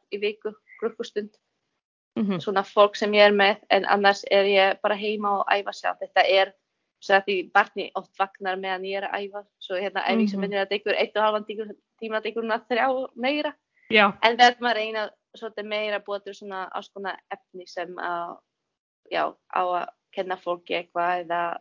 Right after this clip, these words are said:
Speaker 1: um, hjálpa fólki að bæta sína, sitt tækni og vonandi líka bæta sitt styrk.
Speaker 2: Já. Eh, fólki sem þú ert að þjálfa, þú veist, er,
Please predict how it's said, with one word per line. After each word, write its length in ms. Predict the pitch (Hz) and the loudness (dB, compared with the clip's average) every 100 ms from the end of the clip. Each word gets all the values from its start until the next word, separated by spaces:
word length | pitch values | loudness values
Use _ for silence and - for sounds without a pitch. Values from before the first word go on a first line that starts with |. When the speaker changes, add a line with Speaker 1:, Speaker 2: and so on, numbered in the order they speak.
| - | -8
Speaker 1:
um, 380 | 180 - - - _ _ _ _ _ _ - | -6 -6 -8 -14 _ _ _ _ _ _ 4
hjálpa 320 | 190 - 190 | 4 4 -4
fólki 260 | 190 190 185 | -4 -4 -6
að 220 | - 175 | -6 -2
bæta 400 | 185 185 - 190 | -2 -2 -10 -10
sína, 380 | - 190 185 170 | -8 -4 -4 -4
sitt 240 | - 208 - | -6 -6 -2
tækni 520 | 196 196 208 202 196 | -4 -4 -4 -2 2
og 260 | 180 180 180 _ _ _ _ - | 2 2 -2 _ _ _ _ 4
vonandi 260 | 208 202 | 6 6
líka 400 | 220 220 214 202 - _ - - | 0 4 6 6 0 _ -2 2
bæta 260 | 240 240 | 2 0
sitt 160 | 247 247 | -6 -8
styrk. 380 | - 277 - - - _ _ _ _ _ _ _ - | -4 -4 -4 -20 -20 _ _ _ _ _ _ _ -2
Speaker 2:
Já. 280 | 240 165 - _ _ _ _ - | 0 0 -4 _ _ _ _ 2
Eh, 160 | 254 247 | 2 2
fólki 340 | 302 311 - | 2 2 0
sem 140 | 320 302 | -4 0
þú 80 | 294 | 0
ert 120 | 294 | -2
að 80 | 277 | -2
þjálfa, 380 | 285 208 147 170 | 0 2 0 -2
þú 60 | 220 | -4
veist, 320 | 220 _ - | -6 _ -4
er, 280 | - 254 | 2 2